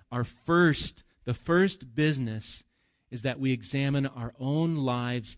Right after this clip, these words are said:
of worship. Do I worship this glorious God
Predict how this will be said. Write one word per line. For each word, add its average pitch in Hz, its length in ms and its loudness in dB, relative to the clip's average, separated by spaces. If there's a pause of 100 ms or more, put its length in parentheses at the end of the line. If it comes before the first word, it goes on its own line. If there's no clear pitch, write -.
of 101 240 -10
worship. 104 640 -10 (760)
Do 175 440 0
I 127 200 -8
worship 123 680 -2
this 113 200 -8
glorious 131 680 -4
God 98 420 -14